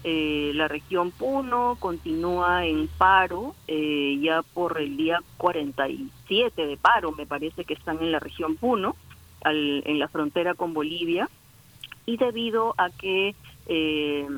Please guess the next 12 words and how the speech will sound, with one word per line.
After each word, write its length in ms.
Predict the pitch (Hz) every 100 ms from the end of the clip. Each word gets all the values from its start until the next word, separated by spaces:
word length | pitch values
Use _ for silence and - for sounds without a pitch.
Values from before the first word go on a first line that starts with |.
| 135 - - 160 156 143 120 -
en 260 | 165 160
la 180 | 147 147 -
ciudad, 540 | 175 156 185 180 185 190 - -
mm, 300 | - 160 143 139
comercial 720 | 175 160 151 - 202 180 175
de 100 | 170
Puno, 580 | - 226 214 165 156 -
en 140 | 156
Juliaca, 800 | - 175 165 185 185 175 156 156 - - -
que 200 | - 185
es 120 | 196
el 160 | 220 202